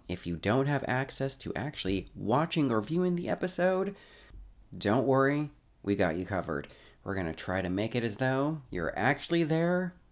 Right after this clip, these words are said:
in Walnut Grove. And with that being said, let's get started on today's recap.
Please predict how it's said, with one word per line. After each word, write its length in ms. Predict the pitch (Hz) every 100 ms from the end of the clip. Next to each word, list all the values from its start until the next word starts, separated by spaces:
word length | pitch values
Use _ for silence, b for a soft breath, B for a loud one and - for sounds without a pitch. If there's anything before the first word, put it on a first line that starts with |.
| - -
in 240 | 76 69 71
Walnut 420 | 78 90 101 110
Grove. 520 | 90 76 67 67 - - - - - -
And 180 | 110
with 220 | 123 101 92
that 320 | 98 143 - 120 - -
being 260 | 113 165
said, 480 | - - 208 214 208 - - - -
let's 240 | - - -
get 140 | -
started 420 | - - 73 78 - B B B -
on 240 | 120 131
today's 840 | 135 113 92 - 117 131 143 147 135
recap. 760 | 90 90 107 139 98 92 82